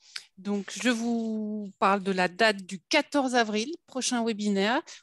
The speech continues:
où nous traiterons le jeu sérieux et usage de la ludification en formation multimodale, parce que c'est vrai qu'on raccroche toujours ça au wagon de la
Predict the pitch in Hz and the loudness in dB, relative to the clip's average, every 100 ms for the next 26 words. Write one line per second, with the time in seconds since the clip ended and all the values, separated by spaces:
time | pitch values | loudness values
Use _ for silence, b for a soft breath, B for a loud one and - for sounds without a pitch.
0 | - 247 254 233 233 - - 202 233 - | -2 2 2 0 -4 -4 -2 0 0 -2
1 | 208 202 196 214 226 - 220 202 196 202 | -2 -2 0 0 2 2 2 0 0 -2
2 | 226 - - 214 - 202 180 196 220 202 | -2 -2 -2 -2 -2 -4 0 2 2 0
3 | 170 190 214 B B - 170 180 - _ | -2 -2 -2 B B 0 2 2 -4 _
4 | 180 175 208 269 277 - 190 175 - 240 | -2 0 2 4 2 0 -4 -4 -6 -12
5 | _ _ _ _ _ _ - 185 - 196 | _ _ _ _ _ _ -2 -2 2 4
6 | 180 160 - 269 294 B B B _ - | 4 4 6 6 4 B B B _ 2
7 | 220 208 - 185 170 160 226 294 151 - | 4 4 2 2 4 4 6 4 2 -6
8 | - - - 165 160 - - - 165 202 | -20 -20 -10 -10 -10 -16 -12 -6 0 0
9 | - 175 165 160 170 - - 208 214 - | 2 0 0 0 -2 -2 2 4 4 0
10 | 180 170 175 208 233 - 165 196 - 170 | -2 -2 0 -2 0 0 4 4 4 2
11 | 175 170 185 196 170 185 | 4 4 4 4 4 4